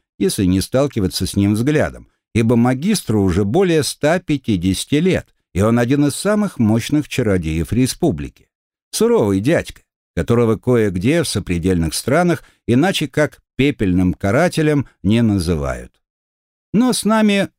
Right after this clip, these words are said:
он держался приветливо, прогулялся к подпространственному карману, выслушал рассказ Шагима, а затем спросил меня, как я снял печать.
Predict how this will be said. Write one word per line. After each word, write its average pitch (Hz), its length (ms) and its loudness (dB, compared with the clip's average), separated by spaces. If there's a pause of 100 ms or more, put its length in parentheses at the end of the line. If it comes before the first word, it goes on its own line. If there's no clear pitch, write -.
(200)
он 175 240 0
держался 135 640 0
приветливо, 185 760 -2 (320)
прогулялся 208 600 0
к - 100 -20 (100)
подпространственному 85 1160 -2
карману, 185 560 0
выслушал 156 680 -2
рассказ 82 540 -2
Шагима, 185 600 0 (200)
а 127 120 0
затем 202 340 0
спросил 127 480 -2
меня, 208 300 2
как 165 320 -4
я 135 160 0
снял 82 340 -2
печать. - 600 -4